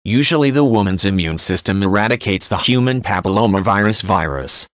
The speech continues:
In a few cases, the human papillomavirus virus continues to live in a woman's body and causes cellular changes that eventually become either squamous cell carcinoma,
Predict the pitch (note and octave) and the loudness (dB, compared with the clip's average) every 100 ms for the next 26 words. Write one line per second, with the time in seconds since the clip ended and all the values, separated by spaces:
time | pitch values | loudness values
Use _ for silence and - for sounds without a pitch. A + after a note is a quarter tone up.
0 | _ _ _ - G2+ G2 - C#3 C#3+ B2 | _ _ _ -4 -2 0 2 2 4 0
1 | C3 D#2 C#2 - _ _ G#2+ - C3 B2 | 0 -2 -4 -6 _ _ -2 0 0 2
2 | A2+ G2+ G#2 G#2 G2+ G#2+ A2 F#2 G2+ G#2 | 0 0 -2 0 0 2 2 2 2 2
3 | G2+ - A2 G2+ F2 - G#2+ - B2 C#3 | 0 0 0 0 -2 0 -2 0 0 2
4 | C#3 - G#2+ F2 G#2+ B2 G2 F#2+ G2+ F2+ | 0 0 -2 0 0 2 0 0 0 0
5 | F2 E2+ G2 C#3+ C3 C3 F#2 F#2 F2 G2 | -2 0 2 2 0 -2 -2 -2 0 0
6 | F2+ - A2 A#2 F2 D#2 A2+ G#2+ G#2 G2 | 0 0 2 2 0 -2 0 0 0 -2
7 | - G2+ F2+ G#2+ C#3+ D#3+ B2+ G#2 E2+ F#2+ | -2 -2 0 0 0 2 2 2 0 -2
8 | A2+ G#2 A2 F#2+ F2+ - A2 A2 A#2 A2 | 0 0 2 2 0 0 2 2 2 0
9 | - A#2 G2 - G#2 F#2+ - G#2+ G2 F2+ | 0 2 0 0 0 0 0 2 2 0
10 | C#2 | -4